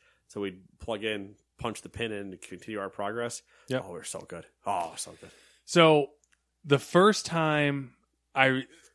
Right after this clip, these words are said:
Speaker 2: I, re-, I used to go around to the different Rush twenty forty-nine cabinets in, in our area,
Speaker 1: Mm-hmm.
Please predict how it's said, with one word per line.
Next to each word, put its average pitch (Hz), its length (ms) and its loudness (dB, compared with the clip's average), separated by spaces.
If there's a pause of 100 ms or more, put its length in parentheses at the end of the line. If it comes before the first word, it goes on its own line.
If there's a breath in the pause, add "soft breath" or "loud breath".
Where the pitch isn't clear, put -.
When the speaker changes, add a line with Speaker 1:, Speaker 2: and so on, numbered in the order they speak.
(140 soft breath)
Speaker 2:
I, 143 80 8
re-, 147 240 6
I 143 120 8
used 214 320 4
to 202 60 0
go 156 200 6
around 131 280 4
to 139 60 -12
the 107 80 -2
different 113 320 -8 (200)
Rush 123 280 2
twenty 117 200 -2
forty-nine 110 480 -2
cabinets 143 640 -4
in, 113 420 -2
in 123 140 -2
our 107 180 0
area, 101 460 -8 (100)
Speaker 1:
Mm-hmm. 117 220 -10